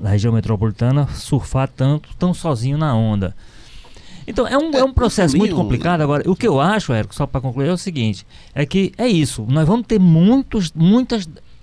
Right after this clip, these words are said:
Speaker 1: muito dessas situações acontecendo, é, na eleição, principalmente da de Fortaleza ano que vem, se ela se projetar do jeito que ela tá, é, polarizada, né, entre o Capitão Wagner, e aí vamos ter,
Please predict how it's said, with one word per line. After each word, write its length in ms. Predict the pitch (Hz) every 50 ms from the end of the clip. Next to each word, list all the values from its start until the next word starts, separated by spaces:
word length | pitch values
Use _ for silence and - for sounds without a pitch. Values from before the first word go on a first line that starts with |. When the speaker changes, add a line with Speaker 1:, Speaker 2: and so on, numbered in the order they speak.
| - - - -
Speaker 1:
muito 380 | - 143 165 196 226 233 - 190
dessas 320 | 185 196 180 - - 151
situações 1000 | - - - - 139 127 - - 131 135 143 147 160 175 175 165 165 - - - - - - - - - - _ _ - -
acontecendo, 1040 | 117 - - 143 - 143 123 - - - 123 127 131 135 135 147 156 156 160 156 -
é, 640 | 123 123 120 120 120 120 117 117 120 113 110 113 110
na 120 | 120 123
eleição, 340 | 123 123 110 - - 123 123
principalmente 580 | - - 185 208 - - 170 147 139 139 139
da 80 | - 120
de 100 | 117 -
Fortaleza 440 | - - 120 113 - 117 113 110 113
ano 80 | 101
que 100 | 104 110 104
vem, 180 | 101 120 131
se 100 | 127 -
ela 80 | 151 156
se 120 | - -
projetar 600 | - - 160 156 143 139 127 131 131 127 131 147 160
do 140 | 147 147 139
jeito 220 | 135 143 143 -
que 60 | -
ela 120 | 156 151 143
tá, 380 | - - 127 127 135 156 156 - - - - - - - - - - - - -
é, 220 | - 123 117 110 98 95
polarizada, 680 | - 113 110 110 117 143 143 139 143 139 151 160 160 156
né, 260 | 131 123 135 156 156 139
entre 140 | 127 -
o 20 | 120
Capitão 360 | - 127 127 127 - 165 156
Wagner, 440 | 143 160 160 160 175 180 185 190 185
e 40 | 180
aí 240 | 165 165 165 175 170
vamos 220 | 170 175 175 165
ter, 520 | - 165 160 156 151 147 143 135 123 113